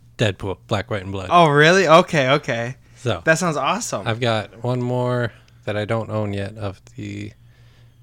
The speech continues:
Speaker 1: uh, Carnage.
Speaker 2: You read the Ultimate Carnage, right? I think I loaned those to you.
Speaker 1: Was that Ultimate Carnage?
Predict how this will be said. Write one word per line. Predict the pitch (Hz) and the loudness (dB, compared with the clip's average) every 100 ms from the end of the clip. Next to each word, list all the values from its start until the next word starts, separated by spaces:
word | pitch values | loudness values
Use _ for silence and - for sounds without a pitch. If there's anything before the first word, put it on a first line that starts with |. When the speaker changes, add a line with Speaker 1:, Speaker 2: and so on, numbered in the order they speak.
| _ | _
Speaker 1:
uh, | 113 107 110 | -14 -12 -14
Carnage. | - 117 113 113 117 - - | -14 -12 -12 -14 -16 -18 -14
Speaker 2:
You | 156 | -6
read | 196 208 | -4 -4
the | 160 | -4
Ultimate | 143 156 131 | -6 -6 -10
Carnage, | - 117 107 104 | -8 -8 -8 -8
right? | 113 113 135 - - - | -6 -4 -6 -8 -20 -14
I | 127 | -12
think | 127 139 135 | -10 -8 -6
I | 139 131 - _ | -6 -8 -14 _
loaned | - 139 139 | -8 -6 -4
those | 139 135 | -6 -6
to | 151 | -8
you. | 147 151 143 - - - - - | -8 -10 -14 -20 -20 -20 -20 -10
Speaker 1:
Was | 120 104 | -8 -6
that | 113 | -4
Ultimate | 107 - 113 107 | -6 -6 -10 -10
Carnage? | - 104 156 170 - | -6 -6 -6 -8 -12